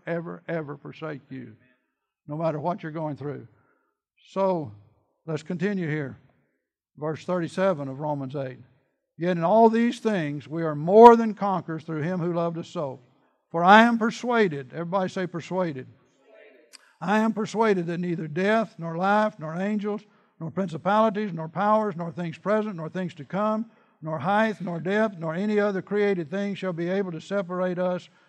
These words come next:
from the love of God which is in Christ Jesus our Lord." Nothing could separate Paul from this fact.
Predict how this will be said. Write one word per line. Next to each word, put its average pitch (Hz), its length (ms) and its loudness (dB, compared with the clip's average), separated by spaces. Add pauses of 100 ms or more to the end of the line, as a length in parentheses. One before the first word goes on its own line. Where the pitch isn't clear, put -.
(140)
from 175 220 -2
the 147 120 -2
love 190 360 6
of 170 160 -6
God 185 400 -2
which 175 220 -6
is 156 120 -8
in 180 320 -6
Christ 165 460 -6
Jesus 156 440 -8
our 135 280 -10
Lord." 123 300 -14 (1400)
Nothing 208 560 2
could 165 120 -6
separate 165 480 -6
Paul 160 220 -6
from 135 140 -14
this 151 180 -14
fact. 131 400 -12